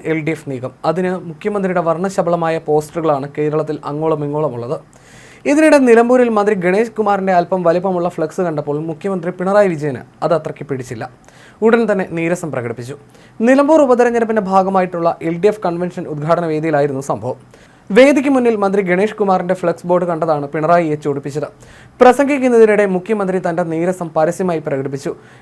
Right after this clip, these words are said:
ഗണേഷ് കുമാറിന്റെയും സ്ഥാനാർത്ഥിയായ സ്വരാജിന്റെയും ചിത്രങ്ങളുമായി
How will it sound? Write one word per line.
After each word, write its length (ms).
ഗണേഷ് 380
കുമാറിന്റെയും 520
സ്ഥാനാർത്ഥിയായ 680
സ്വരാജിന്റെയും 600
ചിത്രങ്ങളുമായി 640